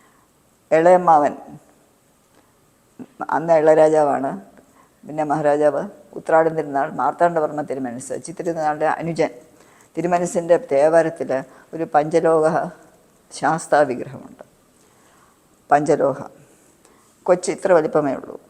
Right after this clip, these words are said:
അപ്പോൾ അത് എടുത്തുകൊണ്ട് വരാൻ പറഞ്ഞു. അമ്മാവൻ പോയി,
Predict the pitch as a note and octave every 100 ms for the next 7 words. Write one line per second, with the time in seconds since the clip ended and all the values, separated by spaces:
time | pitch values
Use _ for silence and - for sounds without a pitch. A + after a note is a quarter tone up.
0 | D3 _ _ _ _ _ _ _ _ _
1 | - D#3 D3 C3+ F#3+ F#3 D3 D3+ D#3 C#3
2 | C#3 C#3 A#2+ G#2+ C3+ E3+ _ _ _ _
3 | _ - D#3+ D#3+ D#3+ D3+ C#3 C#3+ F3+